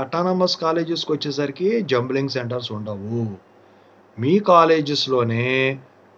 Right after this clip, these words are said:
వాళ్ళు conduct చేయటం అయితే జరుగుతుంది. మరి మీకు ఓ డౌట్ రావచ్చు,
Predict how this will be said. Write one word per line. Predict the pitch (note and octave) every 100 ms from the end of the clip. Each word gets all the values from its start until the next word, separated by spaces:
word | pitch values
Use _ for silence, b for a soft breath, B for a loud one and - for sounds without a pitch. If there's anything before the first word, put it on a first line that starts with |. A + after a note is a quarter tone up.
| C3
వాళ్ళు | E3 B3 D3
conduct | C3+ D3 C#3+ -
చేయటం | B2+ C3 B2+ B2
అయితే | B2 F#3+ A#2+
జరుగుతుంది. | A#2 A2 A2 G#2 G#2 A2+ G2 G2 - - _ - - - - _ - _ _ A#2+
మరి | C#3+ A#2+ A2 A#2 A#2+ - _ _ _ C#3+
మీకు | D3+ D3
ఓ | C3+
డౌట్ | C3+ C#3 C#3
రావచ్చు, | A2+ G2 -